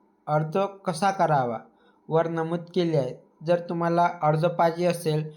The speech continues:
तर तुम्ही तुमच्या जिल्ह्यातल्या जिल्हा परिषदमध्ये जाऊन तिथे दिव्यांग विभाग असते, त्यामध्ये तुम्ही अर्ज घेऊ शकता आणि तुम्हाला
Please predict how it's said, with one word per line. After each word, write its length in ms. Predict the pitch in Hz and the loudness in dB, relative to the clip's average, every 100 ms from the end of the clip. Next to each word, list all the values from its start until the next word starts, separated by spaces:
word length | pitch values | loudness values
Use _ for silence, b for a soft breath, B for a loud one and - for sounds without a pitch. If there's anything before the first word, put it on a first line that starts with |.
| B B _ - | B B _ 0
तर 140 | 180 | 0
तुम्ही 400 | 180 185 175 185 - - - | 0 -2 0 -2 -2 -10 -10
तुमच्या 240 | 160 170 | -6 -6
जिल्ह्यातल्या 680 | 160 165 165 170 170 160 160 - - _ _ - | -4 0 0 0 0 2 0 -2 -20 _ _ -8
जिल्हा 320 | 147 165 170 | -2 2 2
परिषदमध्ये 720 | 175 175 170 185 170 170 165 | 4 2 2 -2 -2 -4 -2
जाऊन 240 | 160 170 165 | 2 2 0
तिथे 260 | 247 175 | -4 -4
दिव्यांग 460 | 160 151 143 160 165 | -4 -4 0 0 0
विभाग 360 | 165 156 165 160 | 0 2 2 2
असते, 360 | 151 - 139 143 - b _ - | -2 -4 -6 -6 -10 b _ -2
त्यामध्ये 480 | 170 170 175 160 175 175 | 2 2 2 0 -2 -2
तुम्ही 200 | 165 170 - | -6 -6 0
अर्ज 240 | 160 156 165 | 2 4 2
घेऊ 300 | 170 160 214 | 0 0 -2
शकता 460 | 208 185 - 143 123 - | 0 -2 -2 -6 -6 -4
आणि 200 | 147 165 156 | -4 -4 -6
तुम्हाला 400 | 160 156 170 | -4 0 2